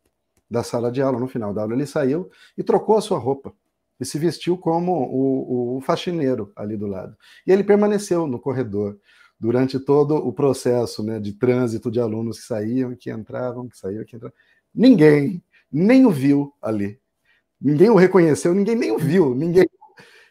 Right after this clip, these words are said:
ninguém olhava pra ele. Então, e depois ele volta pra sala vestido daquele <laughs> jeito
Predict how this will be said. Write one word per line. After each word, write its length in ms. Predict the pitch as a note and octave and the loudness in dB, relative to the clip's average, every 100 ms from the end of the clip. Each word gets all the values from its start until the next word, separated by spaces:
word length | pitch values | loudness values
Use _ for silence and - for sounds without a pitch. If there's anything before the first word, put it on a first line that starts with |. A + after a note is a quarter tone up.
| - | -8
ninguém 380 | D#3+ G3+ A#3 - | -2 0 0 4
olhava 720 | A3+ G#3 G3 A3+ E3 A#2 A2 | 4 6 4 4 0 -4 -6
pra 220 | B2 G#2 | -6 -6
ele. 260 | G2+ - - _ | -8 -10 -20 _
Então, 400 | - - E3 E3+ | -14 -6 -4 -4
e 120 | - D#3 | -6 -4
depois 320 | E3+ E3+ E3 | -2 0 0
ele 120 | F3+ | 0
volta 400 | D3+ C#3+ C#3+ C3+ | 0 0 -2 -6
pra 180 | B2+ B2 | -6 -8
sala 540 | - - A#2+ B2 A#2+ A2+ | -10 -8 -6 -6 -6 -8
vestido 440 | A#2 - C#3 B2+ | -10 -6 -4 -2
daquele 340 | B2 - C3 | -4 -4 -4
<laughs> 20 | A2+ | -4
jeito 640 | A2 F2 - - - | -4 -4 -4 -8 -14